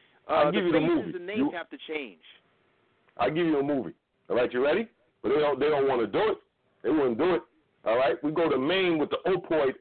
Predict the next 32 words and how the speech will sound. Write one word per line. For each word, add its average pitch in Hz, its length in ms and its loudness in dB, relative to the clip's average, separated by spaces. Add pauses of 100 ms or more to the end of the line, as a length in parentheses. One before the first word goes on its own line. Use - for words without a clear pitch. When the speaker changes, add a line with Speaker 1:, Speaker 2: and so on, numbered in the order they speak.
(140)
Speaker 2:
epidemic. 123 600 -2 (280)
Someone 160 300 0
breaks 160 300 0
into 147 220 -4
your 135 200 0
house, 160 280 0 (400)
kills 156 200 0
off 156 200 0
your 139 120 -2 (100)
family 170 360 0
by 139 200 0
mistake 127 560 -2
Speaker 1:
That's - 120 -2
Speaker 2:
because 135 100 -4
Speaker 1:
true. 147 80 4
Speaker 2:
they - 20 4
were 131 120 2
really 143 240 0
looking 143 260 -4
for 143 100 -6
drugs, 156 420 -2 (280)
and 135 160 0
then 151 120 0
you 165 100 0
go 156 120 -2
around, 143 460 2
you 170 100 -2 (100)
start 170 300 0
running. 247 240 0 (720)
And 120 140 -2
you 165 80 0
put 196 260 -2